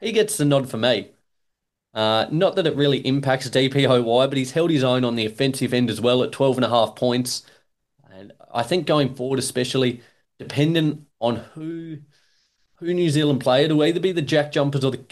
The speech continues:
uh, or the Snakes there, or Cairns. Uh, he's gonna have a big responsibility on his shoulders, especially should they play the Jack Jumpers, matching up with Will Magnay there. Uh, he's gonna have a big,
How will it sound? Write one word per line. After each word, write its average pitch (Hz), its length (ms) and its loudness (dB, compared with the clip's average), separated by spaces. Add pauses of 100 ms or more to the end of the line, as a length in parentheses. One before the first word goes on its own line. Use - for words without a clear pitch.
uh, 117 280 4
or 127 120 0
the 117 80 0
Snakes 110 400 -2
there, 147 340 0
or 107 180 -2
Cairns. 123 500 -2 (520)
Uh, 107 320 -2
he's 160 220 0
gonna 214 180 0
have 196 160 2
a 151 40 0
big 147 680 -2
responsibility 135 800 0
on 117 140 0
his 107 180 -2
shoulders, 110 640 0 (400)
especially 165 640 -2
should 156 240 -4
they 131 160 2
play 123 200 0
the 110 100 -4
Jack 110 280 -2
Jumpers, 131 380 -4 (100)
matching 127 380 -2
up - 100 0
with 110 120 -6
Will 113 240 0
Magnay 113 360 0
there. 139 260 -2 (720)
Uh, 107 240 -2
he's 151 280 0
gonna 180 200 -2
have 147 140 2
a 120 80 2
big, 143 640 -2